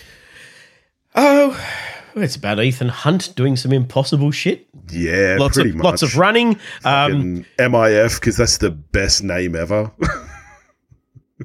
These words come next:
Speaker 1: This is gonna be a fun conversation, I can already tell.
Speaker 2: <laughs>
Speaker 1: Um, we're introduced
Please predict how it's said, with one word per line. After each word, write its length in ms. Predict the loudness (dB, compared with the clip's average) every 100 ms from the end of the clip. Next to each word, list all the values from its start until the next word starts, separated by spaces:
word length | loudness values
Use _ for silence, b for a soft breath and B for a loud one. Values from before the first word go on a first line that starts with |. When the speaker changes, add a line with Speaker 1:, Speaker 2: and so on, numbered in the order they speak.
| -2
Speaker 1:
This 160 | -2
is 120 | -2 -4
gonna 200 | -6 -4
be 160 | -4
a 80 | -4
fun 300 | -4 -4 -4
conversation, 640 | -6 -8 -4 -2 -2 -2 0
I 140 | 0
can 160 | 0 0
already 320 | 0 0 0 0
tell. 400 | 2 2 0 -2
Speaker 2:
<laughs> 40 | -6 _ -2 0 0 -2 0 -4 B B B B B -20 _ _ _ _ _ B B B B B
Speaker 1:
Um, 440 | 0 2 2 -2 _ -18 -18 _ _
we're 280 | 0 2 2 -2 -20 _ _
introduced 1000 | -2 0 0 0 2 2 0 -8 -10 -12